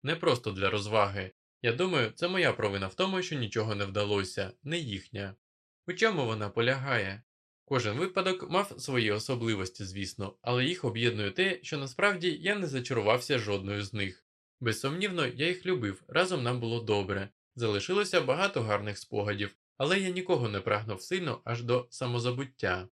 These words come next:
Сара трохи помовчала, а тоді сказала: «Тобто протягом цих десяти років ти доволі довго і серйозно зустрічався з жінками, які тобі насправді не захоплювали?» «Так виходить. Для мене це безглуздя. Ти маєш рацію.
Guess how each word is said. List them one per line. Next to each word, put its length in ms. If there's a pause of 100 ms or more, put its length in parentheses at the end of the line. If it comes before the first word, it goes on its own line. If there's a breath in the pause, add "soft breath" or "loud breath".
(440)
Сара 320
трохи 300
помовчала, 720
а 80
тоді 260
сказала: 680 (360)
«Тобто 400
протягом 480
цих 200
десяти 360
років 380
ти 280
доволі 420
довго 420
і 60
серйозно 520
зустрічався 640
з 40
жінками, 560
які 280
тобі 320
насправді 540
не 180
захоплювали?» 800 (400)
«Так 240
виходить. 600 (400)
Для 140
мене 260
це 280
безглуздя. 800 (480)
Ти 120
маєш 340
рацію. 600